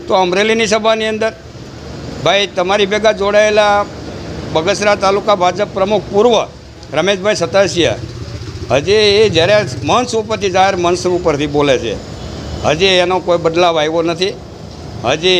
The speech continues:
એવું કહે છે કે કમળને મત આપજો. આ કેટલું યોગ્ય છે? કોંગ્રેસનો કટાક્ષ કરવાથી ગોપાલભાઈને કોઈ ફાયદો નથી મળતો.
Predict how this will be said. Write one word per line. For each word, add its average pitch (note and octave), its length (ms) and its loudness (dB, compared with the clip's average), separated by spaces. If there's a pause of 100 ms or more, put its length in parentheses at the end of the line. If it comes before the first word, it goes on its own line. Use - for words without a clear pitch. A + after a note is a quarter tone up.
એવું F3 220 2
કહે C#3+ 200 0
છે F3+ 180 2 (500)
કે E3 100 0
કમળને E3+ 460 0 (720)
મત E3 220 0
આપજો. D3+ 340 0 (1040)
આ E3+ 120 2
કેટલું G3 360 0
યોગ્ય D#3+ 380 2
છે? A#2 160 -4 (1120)
કોંગ્રેસનો F#3+ 540 0
કટાક્ષ F3+ 340 0
કરવાથી F#3 440 0
ગોપાલભાઈને E3+ 560 2
કોઈ F3 180 2
ફાયદો E3+ 320 0
નથી E3 200 2
મળતો. F3 380 0